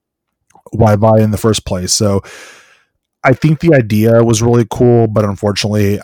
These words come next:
I just don't think it plays out in real life the way we want it to. So I'm, I'm on you with it. I'm, I'm, I don't know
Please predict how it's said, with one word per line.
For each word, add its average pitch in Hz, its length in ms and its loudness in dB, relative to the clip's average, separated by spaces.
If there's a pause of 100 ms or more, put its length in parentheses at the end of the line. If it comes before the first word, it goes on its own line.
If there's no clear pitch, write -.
I 107 40 -4
just 101 160 -6
don't 104 140 -2
think 98 160 -6
it 98 120 -8
plays 95 300 -6
out 90 280 -8
in 98 100 -10
real 87 180 -8
life 90 320 -12
the 95 100 -8
way 90 120 -8
we 90 80 -8
want 85 280 -14
it 85 100 -18
to. 67 340 -12
So - 320 -14 (320)
I'm, 147 100 2
I'm 135 320 2
on 127 140 0
you 117 120 2
with 107 180 -2
it. 104 180 0
I'm, 101 240 -4
I'm, 98 460 -8 (320)
I 101 100 -4
don't 95 100 -4
know 90 300 -8